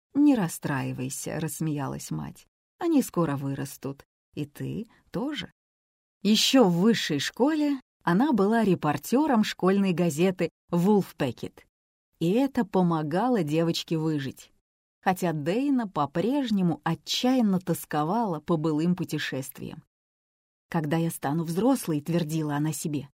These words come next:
«снова буду ездить по всему свету». В восемнадцать лет Дейна поступила в Клермонтский колледж Маккенна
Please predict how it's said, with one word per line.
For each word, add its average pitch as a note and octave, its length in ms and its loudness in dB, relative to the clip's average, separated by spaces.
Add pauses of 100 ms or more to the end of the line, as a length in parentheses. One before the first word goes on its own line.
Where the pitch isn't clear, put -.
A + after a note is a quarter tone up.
(160)
«снова A3 460 0
буду F3 200 0
ездить G3 460 0
по F#3 100 -2
всему B3+ 300 4
свету». G3+ 580 0 (760)
В F3 100 2
восемнадцать E3+ 680 2
лет D#3 340 -4 (420)
Дейна D4+ 460 4
поступила B3 640 2
в - 100 -8
Клермонтский F3+ 680 4
колледж F3+ 520 0
Маккенна D#3 640 0